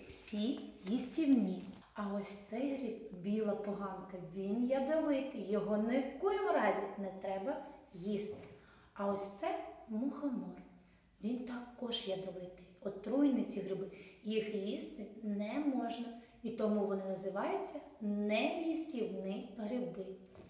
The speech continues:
Сподіваюсь, вам сподобалось наше заняття. А щоб закріпити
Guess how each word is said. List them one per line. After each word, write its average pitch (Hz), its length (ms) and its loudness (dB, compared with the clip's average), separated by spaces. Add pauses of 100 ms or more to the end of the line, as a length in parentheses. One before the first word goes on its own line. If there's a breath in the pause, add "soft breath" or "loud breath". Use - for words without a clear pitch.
(600 soft breath)
Сподіваюсь, 220 800 -2
вам 214 140 0
сподобалось 202 680 -2
наше 180 280 -8
заняття. 185 540 -10
А 196 120 -12
щоб 202 280 -4
закріпити 202 680 -4